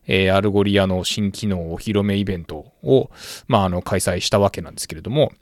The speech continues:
あの、そこでの発表内容を日本語で、えー、まとめてご紹介すると、えー、言ったことをさせていただきました。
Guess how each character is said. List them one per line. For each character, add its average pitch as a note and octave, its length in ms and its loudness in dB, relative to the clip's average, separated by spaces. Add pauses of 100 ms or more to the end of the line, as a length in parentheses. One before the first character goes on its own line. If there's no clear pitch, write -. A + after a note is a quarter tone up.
(400)
あ - 140 0
の、 F#2+ 280 2
そ A#2+ 140 0
こ A2+ 120 4
で A2 100 4
の F2 160 0
発 - 340 -10
表 G2 140 4
内 F#2+ 180 0
容 F2+ 120 -4
を A#2 360 4 (140)
日 G#2+ 100 -2
本 G2 200 -2
語 F#2 100 -4
で、 G#2 360 2
え F#2 240 -4
ー、 - 20 -4
ま F2+ 160 -6
と G2+ 80 0
め F#2+ 120 -6
て F#2+ 120 -6
ご F2+ 160 -4
紹 G2 160 -4
介 F2+ 160 -10
す - 120 -8
る - 100 -12
と、 - 220 -12 (220)
え G2+ 160 -2
ー、 G2 60 0
言 G2 100 0
っ - 20 -16
た G2 300 -4
こ - 160 -6
と G2 240 0
を B2 60 2
さ - 120 -2
せ G2 140 -6
て A2 240 0
い F#2 60 -2
た F#2 100 -2
だ D2+ 100 -8
き - 120 -14
ま E2 120 -10
し - 60 -10
た。 - 160 -8